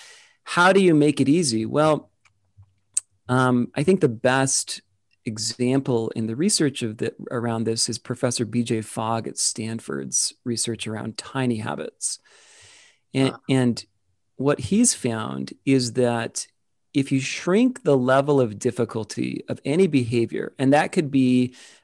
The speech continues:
Speaker 1: "Okay, so I wanna run for twenty minutes a morning, but I'm gonna start out with five minutes a morning." Or, you know, I, you know, whatever, whatever difficulty, usually amount of time or, or, or, or whatever, you know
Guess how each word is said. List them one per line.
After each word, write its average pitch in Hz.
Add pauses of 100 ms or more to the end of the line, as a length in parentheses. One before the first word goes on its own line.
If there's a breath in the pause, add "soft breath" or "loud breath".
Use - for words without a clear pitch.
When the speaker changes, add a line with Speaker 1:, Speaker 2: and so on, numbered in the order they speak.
Speaker 1:
"Okay, 135
so 120
I 120
wanna 185
run 175
for 143
twenty 175
minutes 160
a 156
morning, 147
but 123
I'm 120
gonna 143
start 131
out 131
with -
five -
minutes -
a -
morning." - (1000 soft breath)
Or, 131
you 131
know, 117
I, 120
you 107
know, 127
whatever, 180
whatever 175
difficulty, 131
usually 143 (100)
amount 123
of 95
time 143 (380 soft breath)
or, 127
or, 120
or, 113 (120)
or 120
whatever, 117
you 151
know 117